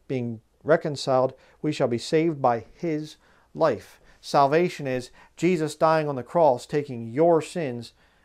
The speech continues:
on himself. He dies on the cross. He sheds his blood. His blood washes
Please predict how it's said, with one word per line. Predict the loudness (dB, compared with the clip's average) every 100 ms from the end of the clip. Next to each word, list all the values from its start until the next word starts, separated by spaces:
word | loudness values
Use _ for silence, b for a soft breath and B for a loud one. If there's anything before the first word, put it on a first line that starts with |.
| _
on | -2 -2 -2
himself. | -8 -6 -2 -2 -2 -12 _ _ _ _ _ _
He | -6
dies | 2 4 4
on | 0
the | -6
cross. | 0 0 0 -10 _ -14
He | -12
sheds | -2 -2 -2
his | -6 -8
blood. | -4 0 0 0 -10 _ _ _ _ _ _ _ _ _ _ _ -6
His | -6 -4
blood | 4 4 4
washes | 4 2 2 -6 -8